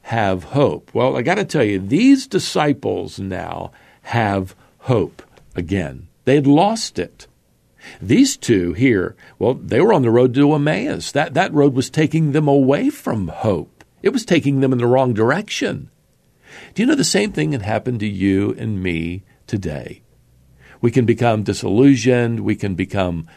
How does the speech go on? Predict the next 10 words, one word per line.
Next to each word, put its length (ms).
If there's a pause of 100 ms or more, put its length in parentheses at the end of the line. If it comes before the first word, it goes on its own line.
(120)
discouraged 800
at 160
times, 760
unable 460
to 100
put 240
the 100
pieces 800
of 260
life's 480